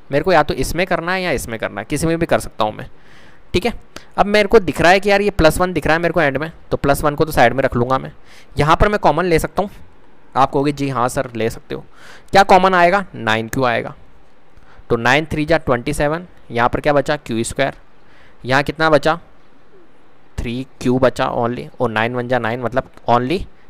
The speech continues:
नहीं, क्यू भी नहीं बचा, वन बचा only। ठीक है, कितना बचा? वन बचा, प्लस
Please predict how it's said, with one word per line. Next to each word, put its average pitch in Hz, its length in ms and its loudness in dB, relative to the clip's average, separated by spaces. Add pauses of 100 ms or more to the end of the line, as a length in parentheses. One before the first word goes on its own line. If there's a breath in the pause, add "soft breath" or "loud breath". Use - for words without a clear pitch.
नहीं, 113 140 -4
क्यू 113 240 -4
भी 127 120 -2
नहीं 127 80 -4
बचा, 101 240 -2
वन 113 240 -2
बचा 101 240 -6
only। 85 280 -14 (1160 soft breath)
ठीक 165 100 0
है, 208 100 0 (560)
कितना 135 220 -2
बचा? 165 240 2 (880)
वन 113 240 0
बचा, - 260 -10 (840 soft breath)
प्लस 160 380 -4